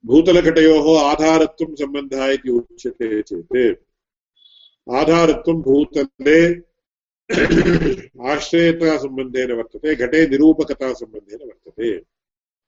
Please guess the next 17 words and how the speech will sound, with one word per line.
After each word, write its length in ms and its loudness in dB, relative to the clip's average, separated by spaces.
इति 180 2
एवं 200 2
वक्तव्यम्। 1800 -12
एवम् 280 6
आधेयत्वं 1040 2
सम्बन्धः 460 -2
इति 220 -2
उच्यते 440 -4
चेत्, 460 -8
आधेयत्वं 460 0
सम्बन्धः 540 0
इत्यपि 380 0
वक्तुं 440 -6
शक्यते, 840 -6
सोऽपि 320 0
प्रामाणिक 680 -2
एव। 440 0